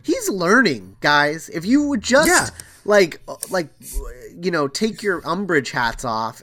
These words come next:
Speaker 1: and just,
Speaker 2: <laughs> Yeah.
Speaker 1: like, pay attention. Like, he's learning.
Speaker 2: Well, because
Speaker 1: He's, like, he's
Speaker 2: well,
Speaker 1: trying
Speaker 2: yeah.
Speaker 1: to be better. Like, that's better than you can say for most showrunners.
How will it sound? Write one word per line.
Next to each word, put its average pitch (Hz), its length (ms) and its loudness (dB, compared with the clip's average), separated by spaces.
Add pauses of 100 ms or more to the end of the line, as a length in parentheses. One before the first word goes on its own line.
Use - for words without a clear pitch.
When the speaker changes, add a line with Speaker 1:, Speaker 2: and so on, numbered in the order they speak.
Speaker 1:
and 135 140 -6
just, 143 320 -8 (260)
Speaker 2:
<laughs> 135 180 0
Yeah. 220 220 6
Speaker 1:
like, 170 240 6
pay 208 240 6
attention. 190 680 2
Like, 151 200 -2
he's - 460 0
learning. 220 420 2
Speaker 2:
Well, 220 80 8
because 262 220 4
Speaker 1:
He's, 220 140 4
like, 269 200 2
he's 233 320 0
Speaker 2:
well, 233 140 6
Speaker 1:
trying 262 220 6
Speaker 2:
yeah. 117 60 2
Speaker 1:
to 226 80 0
be 190 160 -4
better. 151 480 0 (320)
Like, 185 180 4
that's 240 220 2
better 233 360 2
than 208 140 -4
you 208 140 -2
can 190 180 -6
say 202 300 4
for 180 240 -4
most 139 680 -4
showrunners. 127 800 -2